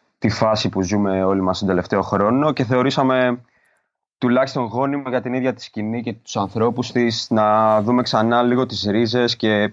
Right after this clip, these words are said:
πώς όλο αυτό το πράγμα που ονομάζεται punk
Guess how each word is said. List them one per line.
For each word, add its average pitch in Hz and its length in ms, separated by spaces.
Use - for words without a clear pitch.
πώς 117 440
όλο 131 300
αυτό 127 180
το 120 120
πράγμα 120 440
που 107 500
ονομάζεται 110 580
punk 107 280